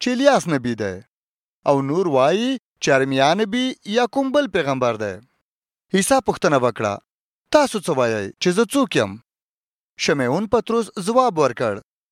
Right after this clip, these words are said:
«ته مسیح، د ژوندي خدای زوی یې.» عیسی وویل، «ای د یوحنا زویه شمعونه، ته بختور یې،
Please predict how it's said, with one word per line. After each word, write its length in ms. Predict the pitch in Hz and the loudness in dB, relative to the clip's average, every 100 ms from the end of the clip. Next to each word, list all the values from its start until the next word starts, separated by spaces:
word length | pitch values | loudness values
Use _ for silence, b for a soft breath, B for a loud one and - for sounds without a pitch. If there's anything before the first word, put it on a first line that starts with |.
| _ _ - | _ _ 0
«ته 60 | 262 | 2
مسیح، 460 | 180 - 214 127 120 _ _ | 2 0 -4 -4 -8 _ _
د 160 | 170 240 | 0 0
ژوندي 380 | 220 269 262 277 | 2 0 0 -2
خدای 280 | 185 156 139 | 0 0 0
زوی 220 | 120 127 | -2 -4
یې.» 200 | 110 95 98 _ _ _ _ _ | -4 -6 -10 _ _ _ _ _
عیسی 280 | 151 131 208 | -6 0 2
وویل، 400 | 180 120 104 98 95 _ _ _ | 2 0 -2 -4 -10 _ _ _
«ای 160 | 226 262 | 2 2
د 60 | 220 196 | 2 2
یوحنا 340 | 165 160 156 139 | 2 2 0 0
زویه 220 | 139 127 | 0 -2
شمعونه، 440 | - 123 117 113 101 107 _ _ _ _ - | -4 -4 -4 -4 -6 -10 _ _ _ _ 0
ته 60 | 294 | 2
بختور 460 | 233 - 165 151 | 2 2 2 2
یې، 240 | 131 110 | 0 -4